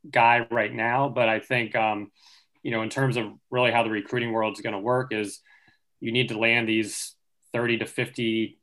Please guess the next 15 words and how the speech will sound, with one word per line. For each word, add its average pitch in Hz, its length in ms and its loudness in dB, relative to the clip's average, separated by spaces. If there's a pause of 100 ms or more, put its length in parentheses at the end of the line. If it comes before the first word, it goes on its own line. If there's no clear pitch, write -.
type 110 240 -4
guys 110 400 6
that 110 100 -2
are 107 80 -4
not 107 200 0
gonna 107 160 -8
be 104 460 -4 (300)
potentially 110 380 -6
one 117 160 0
and 110 100 -2
done 110 320 0
or, 101 160 -6
or 104 140 -6
G 113 240 -4
League 107 320 -4